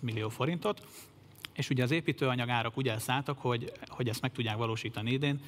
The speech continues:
az már inkább hetven millió. És, ö, polgármester úr megkért engem is, hogy, ö, tudván azt, hogy, ö, hogy az országgyűlés alelnökével is, ö, dolgozom, hogy próbáljak meg én is, ö,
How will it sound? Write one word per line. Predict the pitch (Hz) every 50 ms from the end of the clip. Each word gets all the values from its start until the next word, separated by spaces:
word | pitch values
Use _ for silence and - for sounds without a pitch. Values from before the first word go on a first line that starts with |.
| - - - - -
az | 127 117
már | 120 120 120
inkább | 117 - 113 -
hetven | - 110 104 - - 104
millió. | 101 98 95 90 90 92 - - - - - - - - - - - - - - -
És, | - - 120 120 - -
ö, | 135 127
polgármester | - - 175 165 151 139 143 135 - - 135
úr | 135 131
megkért | 139 135 131 - 131 123 113 -
engem | 131 123 117 110 110
is, | 110 -
hogy, | - 113 107 110 131 - 226 233 - - - - - - - -
ö, | - 139 131 131 123 123 123 - -
tudván | - 135 131 127 120 127
azt, | 123 123 -
hogy, | 135 127 120 117
ö, | 117 113 113 110 113 113 110 110 -
hogy | - 117 110 113
az | 110 110 110 110 110 110 120
országgyűlés | 120 117 - 123 110 110 113 110 107 - -
alelnökével | 120 113 110 110 110 - - 113 110 110 110
is, | 110 - -
ö, | 123 110 110 110
dolgozom, | 113 117 123 135 147 147 147 170 165 165 160 - - - - - - -
hogy | 139 -
próbáljak | - 156 156 147 143 127 120 113 -
meg | 123 113 117
én | 120 113 110
is, | 107 101 - - -
ö, | -